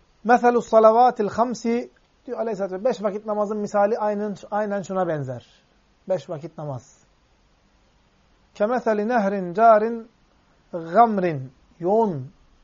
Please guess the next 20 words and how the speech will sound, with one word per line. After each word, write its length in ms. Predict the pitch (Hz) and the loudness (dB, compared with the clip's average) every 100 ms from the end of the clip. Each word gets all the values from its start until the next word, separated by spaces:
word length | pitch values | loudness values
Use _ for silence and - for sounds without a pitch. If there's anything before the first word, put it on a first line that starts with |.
| _ _ _ | _ _ _
suyu 380 | _ 196 196 170 | _ -8 -6 -4
bol 140 | 196 | -4
olan 320 | 175 175 190 | -4 -6 -6
nehir, 420 | 156 160 139 - _ | -6 -6 -8 -12 _
ırmak 320 | 151 151 143 - | -12 -10 -12 -14
gibidir. 520 | 127 123 _ _ _ _ _ _ _ _ _ _ _ _ _ _ _ _ _ _ | -18 -18 _ _ _ _ _ _ _ _ _ _ _ _ _ _ _ _ _ _
Sizlerden 520 | - 190 208 214 208 | -14 0 2 2 -2
birisinin 460 | 214 170 175 156 156 | -6 -6 -8 -8 -10
diyor, 200 | 147 131 - 294 311 - _ _ _ _ _ _ _ _ _ _ _ | -12 -14 -20 -20 -20 -20 _ _ _ _ _ _ _ _ _ _ _
kapısının 720 | - 196 208 - 214 233 233 - _ | -8 -8 -8 -8 -6 -4 -6 -12 _
önünden 560 | 190 202 202 202 214 208 | -4 -4 -4 -2 -2 -2
akan, 440 | 170 180 202 233 185 _ _ _ _ _ _ _ _ _ | -4 2 2 2 -12 _ _ _ _ _ _ _ _ _
rahmekallah, 520 | 135 127 127 120 120 107 _ _ _ _ _ _ _ _ _ _ _ _ _ _ _ _ _ _ _ _ _ _ _ _ _ | -20 -20 -20 -20 -20 -20 _ _ _ _ _ _ _ _ _ _ _ _ _ _ _ _ _ _ _ _ _ _ _ _ _
"Ahadikum 600 | 175 196 196 185 208 214 | -4 -2 -2 -2 -2 0
yagtesilu 640 | 196 196 175 240 233 208 | 2 2 2 -2 0 -4
minhu 240 | 214 226 196 | -4 -6 -6
kulle 220 | 220 214 | -4 0
yevmin 520 | 202 208 196 233 240 - | 2 0 -2 -6 -10 -10
hamse 380 | - 196 - | -6 -4 -4
merrat." 420 | 170 156 143 131 | -6 -6 -10 -12